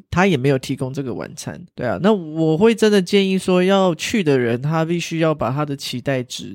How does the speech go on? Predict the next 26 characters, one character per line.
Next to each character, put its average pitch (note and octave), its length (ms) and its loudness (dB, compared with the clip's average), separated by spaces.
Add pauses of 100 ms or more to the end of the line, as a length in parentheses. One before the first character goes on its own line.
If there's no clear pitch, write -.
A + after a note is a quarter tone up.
要 B2+ 280 -6
把 F#2+ 200 -10
它 B2 280 -6
降 B2+ 260 -8 (100)
低。 - 300 -20
我 F3 100 -4
觉 F3+ 160 6
得 A3+ 120 6
有 F3+ 180 4
些 G3 220 4
人 E3+ 200 4
像 G3+ 180 2
我 F3+ 60 2
们 D3 140 -4
在 E3+ 100 2
路 F3+ 200 -2
上 E3 200 -2
有 A#2+ 160 -6
遇 D#3 200 -8
到， D3 300 -2 (180)
他 G3+ 360 0
心 G#3+ 380 -2
里 D3+ 140 -2
期 - 280 -4
待 D3+ 260 0
说 D3+ 400 -4